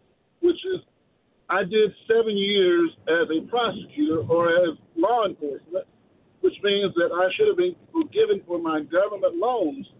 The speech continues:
The problem with that is the merchandising of the loans. I would fill out the forms and turn them in, but before the form could get there, the loan had been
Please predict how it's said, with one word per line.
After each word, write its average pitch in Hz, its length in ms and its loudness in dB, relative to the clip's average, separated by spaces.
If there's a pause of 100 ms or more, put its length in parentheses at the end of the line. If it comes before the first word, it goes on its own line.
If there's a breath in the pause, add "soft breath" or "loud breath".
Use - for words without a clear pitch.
(360)
The 151 80 -12 (100)
problem 233 420 0
with 196 180 -2
that 170 180 0
is 170 360 0 (420)
the 180 100 0
merchandising 185 800 0
of 170 60 -2
the 180 60 2
loans. 208 420 0 (1120)
I 185 100 0
would 233 220 2
fill 226 180 4
out 208 100 -2
the 180 160 -20
forms 214 540 0 (120)
and 185 200 -2
turn 214 200 0
them 196 160 0
in, 214 420 -2 (260)
but 190 140 0
before 247 460 2
the - 120 0
form 220 300 -2
could 185 200 -6
get 233 300 0
there, 180 240 0
the 170 80 -4
loan 226 300 2
had 190 100 -4
been 170 160 -6